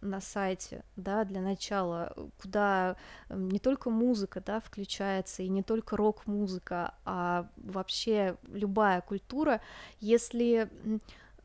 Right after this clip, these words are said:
мы все не поработаем над этим, то все так и останется,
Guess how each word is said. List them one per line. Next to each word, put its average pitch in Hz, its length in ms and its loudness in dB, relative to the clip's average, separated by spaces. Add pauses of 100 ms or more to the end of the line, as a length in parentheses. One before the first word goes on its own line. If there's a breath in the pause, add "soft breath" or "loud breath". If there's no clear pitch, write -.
(140)
мы 233 180 4
все 285 240 0
не 247 140 4
поработаем 233 760 0
над 226 180 2
этим, 247 320 2
то 214 920 2
все - 160 -2
так 254 240 -2
и 220 40 -4
останется, 214 920 -2